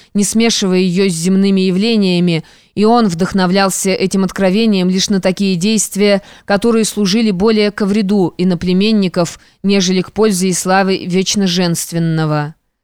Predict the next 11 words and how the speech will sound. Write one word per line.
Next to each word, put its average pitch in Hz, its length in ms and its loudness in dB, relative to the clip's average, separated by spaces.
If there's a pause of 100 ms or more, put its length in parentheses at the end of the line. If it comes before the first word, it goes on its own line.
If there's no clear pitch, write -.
(460)
Для 202 180 0
поражения 214 540 2
мусульман, 214 560 0
конечно, 220 460 0
не 220 240 2
было 185 200 0
надобности 185 760 0
иметь 208 340 0
видение, 185 600 0
непостижное 185 720 0
уму. 190 500 2